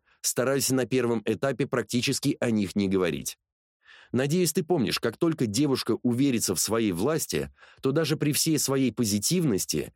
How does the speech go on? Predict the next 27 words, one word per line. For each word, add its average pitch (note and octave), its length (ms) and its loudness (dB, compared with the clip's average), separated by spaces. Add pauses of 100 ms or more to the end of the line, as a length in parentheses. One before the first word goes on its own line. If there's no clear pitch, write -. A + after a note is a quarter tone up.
если A2+ 340 0
таковая A2+ 440 0
наличествует, E2+ 840 -2 (180)
она F3 260 0
постарается D#3+ 600 0
выжать C#3+ 360 0
из B2+ 160 0
этой C3 220 0
ситуации A#2+ 640 0
все, - 380 -2 (220)
что - 220 -2
можно. D2 500 -2 (300)
И C#3 120 2
весь C#3+ 240 2
чудовищный A#2+ 680 0
женский A2 520 0
эгоизм F#2+ 580 0
ты E3+ 180 -2
прочувствуешь D3+ 680 -2
на B2 80 2
себе. E2 420 -2 (460)
И A#2+ 160 0
чем C3 220 0
сильнее B2+ 480 2
ты G#2 140 -2
ее F2+ 260 4
любишь, A#2+ 480 0